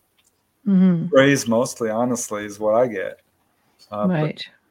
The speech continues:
Speaker 2: I mean, you get little blue beings. You get s-, strange ten foot tall humanoids, nine foot, eight foot, short
Speaker 1: Right.
Speaker 2: little beings of all kinds. I
Speaker 1: Right.
Speaker 2: just talked to a lady who had a really interesting encounter in Europe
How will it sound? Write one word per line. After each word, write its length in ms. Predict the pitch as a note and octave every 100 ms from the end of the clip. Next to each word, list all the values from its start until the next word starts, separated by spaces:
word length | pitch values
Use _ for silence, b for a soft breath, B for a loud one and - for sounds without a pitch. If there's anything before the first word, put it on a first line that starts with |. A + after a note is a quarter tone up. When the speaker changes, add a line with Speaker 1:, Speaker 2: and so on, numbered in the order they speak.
| _ _ -
Speaker 2:
I 40 | D3+
mean, 100 | F3+
you 80 | F#3+
get 140 | A3+
little 240 | G3+ G#3
blue 260 | E3+ G3 A#3
beings. 460 | E3 C3 A2 G#2+ A#2+
You 60 |
get 160 | A#2+ -
s-, 200 | - - _
strange 720 | - - - D#3+ D#3+ D#3 D3 -
ten 220 | D#3+ D#3
foot 240 | - E3+
tall 280 | - E3+ E3+
humanoids, 600 | C#3 C3 A#2+ A2+ G#2 G2+ A#2+
nine 200 | C#3+ D3
foot, 220 | A2+ A#2+
eight 160 | D3
foot, 340 | C#3+ A2 F#2+ - _ _ F#2+
short 320 | - D#3+ F3+
Speaker 1:
Right. 40 |
Speaker 2:
little 420 | D#3+ D#3 C#3+ B2 _ _ _ - A2+
beings 340 | A#2 G#2+ G2
of 80 | A2+
all 160 | B2+ B2
kinds. 600 | - C#3 B2+ G2+ - _ b b b b
I 40 | F#3+
Speaker 1:
Right. 240 | F3 F3+
Speaker 2:
just 160 | D#3 -
talked 240 | C#3 -
to 100 | B2+
a 20 |
lady 340 | A#2 B2+ C3+ A#2
who 120 | B2
had 220 | A#2 A#2+
a 80 | A#2+
really 480 | A2 B2 D3+ E3 A#2+
interesting 380 | A2+ - A2+ A2
encounter 520 | G#2+ - A2+ A2+ A2
in 180 | G#2+ G#2+
Europe 560 | A2+ D3 C3 G#2+ -